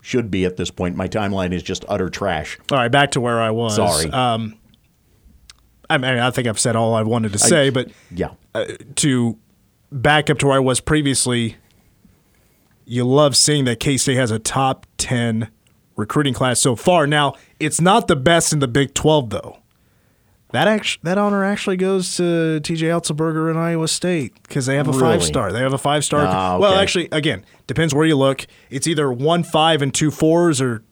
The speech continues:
Speaker 2: I think that's basically mostly everywhere you look, but they have a slight edge over K-State right now. Maybe they could go get a, go get a five-star, but it wasn't like this was overnight success for this coaching staff. This, these are two guys, Day Day Ames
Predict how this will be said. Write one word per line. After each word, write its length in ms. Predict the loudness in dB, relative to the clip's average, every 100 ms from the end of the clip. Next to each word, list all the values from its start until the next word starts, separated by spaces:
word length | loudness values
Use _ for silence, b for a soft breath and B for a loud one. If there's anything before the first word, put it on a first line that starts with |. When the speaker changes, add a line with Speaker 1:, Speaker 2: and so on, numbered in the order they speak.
| _ _ -16
Speaker 2:
I 60 | -8
think 160 | -4
that's 120 | -4
basically 340 | -4 -4 -4 -8
mostly 360 | -8 -8 -6
everywhere 420 | -8 -8 -8 -8 -10 B B
you 140 | -4 0
look, 280 | 0 -2 -2
but 220 | -4 -4 -14 -4
they 120 | 0 2
have 100 | 2
a 40 |
slight 380 | 0 2 2 4
edge 560 | 2 0 -2 -4 -6 -10 b b b b
over 140 | -8 -6
K-State 400 | -2 -2 0 0
right 180 | 0
now. 120 | -2 -4
Maybe 220 | -6 -6
they 100 | -4
could 160 | -2
go 120 | -2 0
get 160 | 0
a, 220 | 0 -2 -4 _
go 100 | -6
get 120 | -2 -2
a 60 |
five-star, 480 | 0 0 0 0 0
but 400 | 2 2 2 -4 B B B B B B
it 60 | -4
wasn't 320 | 2 2 4
like 180 | 2 0
this 140 | 0
was 140 | 2 2
overnight 360 | 4 4 2 0
success 480 | -2 0 2 2
for 160 | 2 0
this 280 | 0 0 0
coaching 340 | -2 0 0
staff. 360 | 0 0 0 0
This, 220 | -2 -2
these 220 | -2 -4 -4
are 40 |
two 220 | -2 0 2
guys, 420 | 4 4 2 0
Day 140 | 0
Day 140 | 0 0
Ames 460 | -2 -2 -2 -4